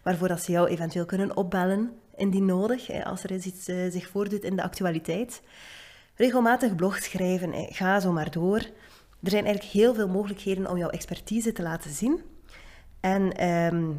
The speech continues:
als je dan bepaalde zaken gaat doen,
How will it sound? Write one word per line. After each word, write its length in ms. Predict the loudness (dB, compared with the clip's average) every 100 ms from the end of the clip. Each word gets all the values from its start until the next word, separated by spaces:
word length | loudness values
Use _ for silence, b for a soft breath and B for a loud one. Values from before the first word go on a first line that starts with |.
| -6
als 300 | 2 2 4
je 80 | 0
dan 440 | 2 2 4 2 0 -8 -20 -20 -20 -14 -14 -6
bepaalde 440 | -6 -2 2 2
zaken 340 | 2 -2 -2 -4
gaat 240 | -6 -4
doen, 280 | 0 0 0